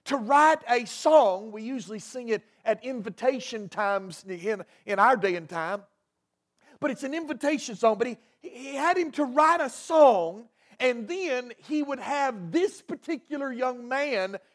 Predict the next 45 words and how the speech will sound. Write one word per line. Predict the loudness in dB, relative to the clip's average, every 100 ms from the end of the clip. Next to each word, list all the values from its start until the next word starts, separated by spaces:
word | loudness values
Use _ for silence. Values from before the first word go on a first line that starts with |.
| _
sing | -18 -4 -4 -4 -4
that | -6 -6 -10
song | -4 -2 0 -4 -8 -12 -20 _ _ _ _ -2
before | -2 0 0
the | 0
preaching | -2 -6 -6 -8 -10 4
of | 4 4
the | -2
Word | -2 -2 -4
of | 2
God. | 4 4 2 -6 _ _ _ _ _ _ _
And | _
after | -6 -6 -8
doing | -8 -4 -4 -4 -8
so, | -2 2 2 0 -4 _ _ _ _
uh, | -4 -4
he | -6
wrote, | 0 0 0
he, | -6 -8
he | -6
introduced | -8 -8 -8 -8
the | -14
song | -2 2 2 -2
to | -8
the | -6
young | -2 -2 -2
man. | -4 -4 -6
The | -4
young | -4 -4
man | -6 -6
was | -8 -6
willing | -6 -6 -6
to | -10
sing | -6 -6 -2
it. | -4 -4 -8 -6
He | -6
stood | -4 4 4
up | 4
in | -2
the | -8 -8
service | 0 2 2 0 -6 -12 _ _
and | -4 -4
sang | -6 4 4 4 -6 -8
this | -8
song, | -8 -2 0 0 -2